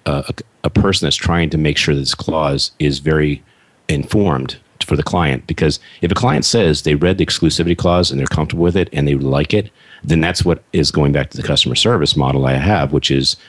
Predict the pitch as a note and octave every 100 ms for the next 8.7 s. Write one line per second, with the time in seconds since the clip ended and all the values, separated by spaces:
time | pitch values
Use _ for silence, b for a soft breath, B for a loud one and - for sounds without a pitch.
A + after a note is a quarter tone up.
0 | B - - D2 D2 C#2 D2 C#2 C#2 C#2+
1 | D2 C2+ C#2 D2 C#2 C#2 C#2+ D2 B1+ -
2 | C2 F#2+ C#2+ - B B B E2+ D#2+ G2+
3 | G2 G2 D2+ G#2+ A2 D2 - - C3 A2
4 | F2+ D2+ E2 - - b b - F2 D#2+
5 | D2 F2+ D#2 C#2+ - D2+ - C#2 C#2+ -
6 | - A#2 C#2+ C2 C2 - - C2+ C2+ -
7 | - D2+ D#2 - - F#2+ D2+ D2 C2+ D2
8 | C#2+ C#2+ - A#2+ D#2 D2